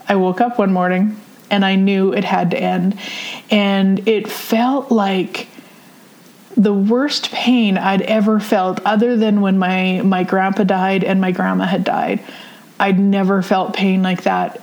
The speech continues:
And I knew I had to do it. Like, you know, and I look at that now and it was just like, there was, I just knew.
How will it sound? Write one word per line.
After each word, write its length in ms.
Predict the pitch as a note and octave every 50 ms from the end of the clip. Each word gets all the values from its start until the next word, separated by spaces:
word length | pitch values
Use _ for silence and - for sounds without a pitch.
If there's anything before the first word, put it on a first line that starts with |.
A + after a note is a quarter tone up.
| - -
And 420 | G#3 G3+ G3+ G3+ G#3 G#3 G3 F#3 - - - -
I 120 | - G3 G3
knew 240 | G3 G3 G3 F#3+ F#3+
I 80 | F#3
had 260 | G3 F#3 F#3+ F#3 F3+
to 100 | F3 G3
do 180 | F3+ A3 C#4+ D4+
it. 120 | A3+ -
Like, 300 | F3+ G3+ G#3 G3 - - - - - - - -
you 80 | - A#3+
know, 80 | A#3 A#3+
and 100 | A#3+ A#3+
I 60 | A#3
look 220 | A3+ C4 C#4+ -
at 120 | F#4 - -
that 220 | C#4+ A3 F#3+ F#3+
now 460 | G3 G3 G3 G3 A3 A3 G#3 F#3+ F#3+
and 100 | F#3+ F#3
it 60 | F#3+
was 140 | E3 G3+ G3+
just 180 | - G#3+ G3+ -
like, 180 | G#3 F#3+ F#3+
there 160 | - G#3 G3+ G3
was, 340 | G3+ G3+ G3 F#3+ F#3+ - - - - - - - - - - - - - - - - - - - - - - - - - - - - - - - - - - - - - - - - - - - - - - - - - - - -
I 100 | G#3 G#3
just 240 | F3+ G3+ F#3+ - G3+
knew. 340 | F#3 F3+ F3 - G#3 -